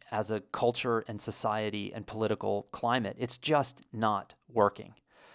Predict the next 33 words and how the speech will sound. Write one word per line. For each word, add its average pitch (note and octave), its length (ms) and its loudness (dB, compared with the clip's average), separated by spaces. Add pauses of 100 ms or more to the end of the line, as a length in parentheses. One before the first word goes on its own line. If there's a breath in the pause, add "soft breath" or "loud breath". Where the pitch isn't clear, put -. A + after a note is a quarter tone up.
(180 soft breath)
Even F#3+ 220 6
if F#3+ 160 6
you're D#3+ 180 8
a B2 140 2
Trump D#3+ 260 2
supporter B2 560 2
and A#2 160 -4
you're A2+ 140 2
a G#2+ 60 4
Republican B2 580 4
fan, A2 400 -2
and G#2+ 280 -6
those D3 280 8
folks C3 280 4
are A#2+ 120 4
in C#3+ 260 0
control A#2 560 2
right G2+ 240 -2
now, F#2 180 -6
without A#2+ 480 2
the B2 80 -2
shadow C#3 440 2
of, A2+ 120 -4
beyond C3+ 280 2
the B2+ 40 0
shadow C3 240 4
of A2 60 4
a G#2+ 60 -4
doubt, G#2 240 0
they C#3+ 140 4
are A#2 200 6
in B2+ 220 0
control. G#2 560 -2